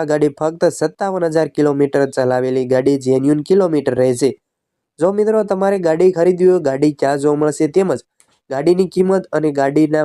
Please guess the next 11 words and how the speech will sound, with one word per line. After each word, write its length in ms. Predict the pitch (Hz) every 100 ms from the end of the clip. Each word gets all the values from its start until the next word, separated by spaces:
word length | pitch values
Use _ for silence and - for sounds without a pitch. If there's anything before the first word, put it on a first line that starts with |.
| 135
માલિકના 380 | 131 147 147 143
નંબર 260 | 139 135 127
ક્યાંથી 300 | 131 131 185 175
મળશે 260 | 175 180 170 _ _ _ -
તેની 240 | 170 196 190
માહિતી 280 | 190 185 190 180
તમને 240 | 160 160 - 135
આગળ 260 | 156 143
મળશે. 300 | 127 127 135 123
તો 100 | 120
વીડિયો 240 | 123 127